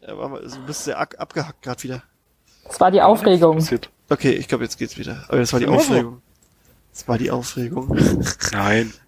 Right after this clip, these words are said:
Speaker 1: Ah, das ist dann die, äh, der Titel der Folge. Die Heiligtümer des Lebens.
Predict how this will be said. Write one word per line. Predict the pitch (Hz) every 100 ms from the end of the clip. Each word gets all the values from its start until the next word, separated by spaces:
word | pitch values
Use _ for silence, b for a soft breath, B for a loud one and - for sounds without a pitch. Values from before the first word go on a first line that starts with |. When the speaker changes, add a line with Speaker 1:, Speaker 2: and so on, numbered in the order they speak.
| - -
Speaker 1:
Ah, | 151
das | 214
ist | 240
dann |
die, | 220 208 185 -
äh, | - 151 - _ _ - -
der | -
Titel | 180 208 208
der | 165
Folge. | 165 160 170 131 110 -
Die | 135 127
Heiligtümer | 135 160 165 - 175 160
des | 143 -
Lebens. | 139 151 - -